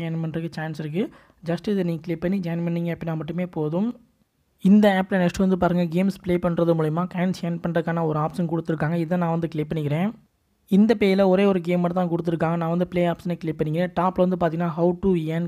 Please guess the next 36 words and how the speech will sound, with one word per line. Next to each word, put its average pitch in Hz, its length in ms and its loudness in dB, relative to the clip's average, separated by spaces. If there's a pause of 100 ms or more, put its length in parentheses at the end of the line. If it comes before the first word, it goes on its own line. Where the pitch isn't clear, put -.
coins 175 240 -4 (120)
by 160 100 2 (180)
games 170 300 0
கொடுத்துருக்காங்க. 165 480 -4
இதை 156 140 -2
நீங்க 151 120 -6
கிளிக் 160 160 -4
பண்ணி 170 180 0
கூட 175 100 0 (100)
terms 170 220 -4
and 175 100 -2
conditions 165 300 -6
நீங்க 160 140 -6 (100)
செக் 151 140 -12
பண்ணி 175 180 -4
பார்த்துக்கலாம். 156 400 -2 (480)
இதுல 226 240 6
என்ன 202 200 4
சொல்லியிருக்காங்கன்னா, 175 540 2 (100)
நீங்க 180 180 0 (100)
கிளிக் 180 180 -4
பண்ணிட்டு 202 320 0
நீங்க 175 160 0
வந்து 175 180 -2
ப்ளே 180 100 2 (100)
பண்ணும்போது, 170 480 0 (460)
just 185 200 0 (120)
ஒரு, 185 100 4 (100)
ஒரு 180 180 4
நிமிஷம் 196 260 -2
நீங்க 180 140 -2
வந்து 180 160 -4
ப்ளே 180 160 0
பண்ணீங்க 175 260 0
அப்படின்னா, 175 280 -2
உங்க 165 120 -2